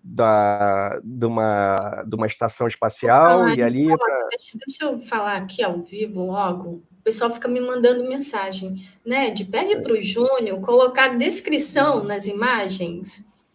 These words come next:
Speaker 2: Porque às
Speaker 1: Mas eu
Speaker 2: vezes tu
Speaker 1: colo-
Speaker 2: coloca só a foto, mas o pessoal quer uma, um, uma mini explicação do que tá ali na foto.
Speaker 1: Sabe por quê? É, é, a molecada não conheceu o Chacrinha.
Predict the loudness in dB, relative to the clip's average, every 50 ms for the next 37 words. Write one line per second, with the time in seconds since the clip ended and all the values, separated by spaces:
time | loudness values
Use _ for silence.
0 | _ _ _ _ _ _ _ _ -2 2 4 8 8 10 10 10 10 8 8 6
1 | 8 8 8 8 6 6 4 2 -2 -6 -6 -4 0 2 2 2 2 -2 0 2
2 | 4 4 4 2 0 -2 -2 -2 -2 -4 0 0 0 2 2 2 0 0 0 -2
3 | -2 -2 -2 -2 -2 -2 -2 -2 -2 -2 -4 -4 -4 -6 -8 -14 -14 -4 -2 0
4 | 2 2 2 2 2 0 0 0 -2 -2 -2 -6 -8 -2 -2 -2 0 0 -2 -2
5 | -2 -2 0 -2 -2 -4 -6 -12 -4 0 0 0 2 2 0 0 0 0 -4 -8
6 | -8 -6 -2 -2 -2 -2 -4 -8 -16 -20 -20 -20 -20 -20 _ _ -18 -16 -12 0
7 | 4 6 6 6 4 2 -2 0 -2 -2 -2 2 4 4 6 6 4 2 0 -6
8 | -16 -18 -14 -12 -4 -2 0 2 2 2 4 4 4 4 4 2 0 -4 _ _
9 | -2 2 4 6 6 8 6 6 6 2 0 -2 -4 _ _ -2 0 0 2 2
10 | 2 4 4 2 2 0 0 2 4 6 6 4 4 2 2 2 2 2 0 0
11 | 0 0 0 2 2 0 -2 -4 0 0 0 0 0 -2 -4 -2 -2 -2 -2 0
12 | 0 0 2 2 2 2 0 0 0 -2 -4